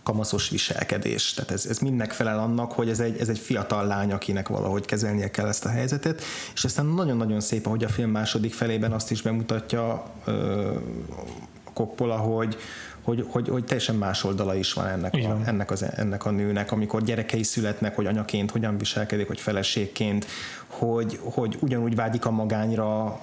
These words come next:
Speaker 1: ö, mint bárki más, amikor ugye egy vidéki birtokra költözik, az, ami talán a legidillibb, ö, része, az, szakasza az életének,
Speaker 2: Mhm.
Speaker 1: hogy, ö,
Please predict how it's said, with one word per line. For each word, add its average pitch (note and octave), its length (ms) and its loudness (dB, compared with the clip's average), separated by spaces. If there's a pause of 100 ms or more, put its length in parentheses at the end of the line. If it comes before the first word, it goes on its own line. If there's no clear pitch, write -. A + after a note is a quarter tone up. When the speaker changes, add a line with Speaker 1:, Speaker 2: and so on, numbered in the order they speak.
Speaker 1:
ö, G#2 220 2
mint G#2+ 320 2
bárki G#2+ 320 2
más, G#2+ 320 2
amikor G#2+ 460 2
ugye A2 200 0
egy G#2 140 2
vidéki A2 520 0 (160)
birtokra A2 440 0
költözik, A2+ 600 0
az, G#2+ 180 0
ami G#2+ 200 0
talán A2 240 0
a A2 80 0
legidillibb, G#2 840 2 (420)
ö, G#2 440 2 (520)
része, G#2+ 420 2
az, G2 140 0
szakasza - 440 0
az G2 160 0
életének, A#2+ 760 0
Speaker 2:
Mhm. A2 80 2 (500)
Speaker 1:
hogy, B2+ 520 0
ö, B2 240 2